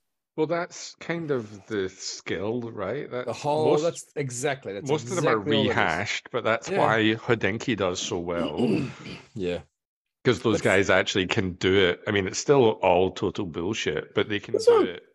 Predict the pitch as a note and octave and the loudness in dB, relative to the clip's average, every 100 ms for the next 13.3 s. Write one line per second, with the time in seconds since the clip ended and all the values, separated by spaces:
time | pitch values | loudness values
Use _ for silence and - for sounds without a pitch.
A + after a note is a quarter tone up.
0 | _ _ - G#3+ F#3+ F#4+ G#4 F#3+ - C#3+ | _ _ -6 -4 0 2 4 2 0 0
1 | - - A#2 D3 C#3+ G#2+ G2 F#2+ G#2+ F#2+ | 0 0 6 6 6 4 2 2 -2 -4
2 | G#2+ A2+ A2 A2+ - - C#3+ C#3 A2 - | -2 -2 0 -4 -6 -2 0 0 -2 -4
3 | A2 - - - - G#2+ G2 F#2+ A#2 F#2+ | -4 -4 -14 -18 -10 -6 -4 -4 -4 -4
4 | - C#3 F3 - _ _ _ - F#2 F2 | -6 -8 -8 -10 _ _ _ -10 -8 -8
5 | - C3+ A2+ - - - _ - F2 F2 | -4 -2 0 -4 -12 -16 _ -14 -12 -12
6 | - _ - - G2 - - E2+ D#2 F2 | -18 _ -12 2 2 4 2 4 4 2
7 | A2 - - _ _ D3 B2 - G#2+ - | -2 -12 -20 _ _ 4 4 2 -6 -8
8 | - - C#3 C#3 A#2+ A#2+ A#2 A#2 - A2+ | -18 -18 -4 0 0 0 -2 -6 -8 -6
9 | - D3+ F2+ - _ _ - G2+ D#2+ - | -4 -4 -4 -6 _ _ 0 2 2 -2
10 | - - _ D#3 - - C#4 F4 - D#3+ | -4 -6 _ -4 -4 -2 -4 -4 2 2
11 | - _ _ _ _ _ _ _ _ - | 2 _ _ _ _ _ _ _ _ 0
12 | G3+ F#3 F3+ C#3 C3 D3 C#3+ C#3+ G2+ E2 | 6 8 8 6 4 4 6 6 4 2
13 | E2+ - - | 0 -8 -20